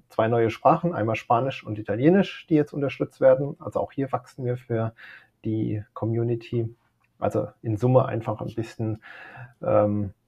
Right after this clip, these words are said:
besseres Handling, U I, U X verbessert.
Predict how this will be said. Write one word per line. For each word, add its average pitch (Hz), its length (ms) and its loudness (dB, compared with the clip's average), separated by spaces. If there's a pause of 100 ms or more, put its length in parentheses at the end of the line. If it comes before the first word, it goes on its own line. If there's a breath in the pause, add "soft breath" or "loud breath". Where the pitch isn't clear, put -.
(360)
besseres 113 420 4
Handling, 123 440 2 (240)
U 117 120 4
I, 113 400 2
U 113 80 4
X - 540 -2
verbessert. 135 640 4